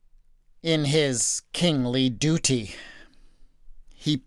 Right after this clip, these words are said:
puzzled over the question all night long, and it was only in the morning that he had the answer.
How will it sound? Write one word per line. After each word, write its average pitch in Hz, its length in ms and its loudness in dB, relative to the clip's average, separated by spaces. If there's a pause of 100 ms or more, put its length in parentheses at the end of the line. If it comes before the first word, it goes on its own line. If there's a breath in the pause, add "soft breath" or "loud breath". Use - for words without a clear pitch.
(100)
puzzled 151 540 2
over 139 260 0
the 123 120 -2
question 120 720 -2
all 139 360 6
night 127 360 2
long, 107 540 -2 (1200)
and 131 120 0
it 135 40 2
was 135 200 2
only 170 400 4
in 160 120 0
the 156 80 2
morning 123 500 2
that 127 160 2
he 131 120 0
had 113 440 0
the 123 160 -4
answer. 127 640 -2